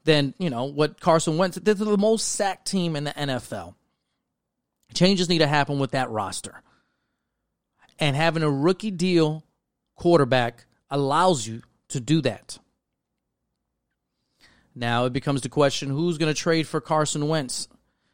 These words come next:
You know, there might be a few teams out there that are willing to do it. Maybe the Colts. His former Q B coach is the head coach of the Colts. That's a possibility.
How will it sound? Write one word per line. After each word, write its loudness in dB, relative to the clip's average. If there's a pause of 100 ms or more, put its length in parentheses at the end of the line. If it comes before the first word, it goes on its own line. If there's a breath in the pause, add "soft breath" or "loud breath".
(420)
You -2
know, -2 (880)
there 2
might -2
be 0
a 2
few -4
teams -2
out 2
there 4 (140)
that 0
are 4
willing 0
to -10
do 0
it. -2 (220)
Maybe -2
the 2
Colts. 2 (540)
His -6
former 6
Q -4
B -2
coach -2 (200)
is -4
the 2
head 2
coach -2
of -2
the -6
Colts. 2 (2000)
That's -4
a -4
possibility. -6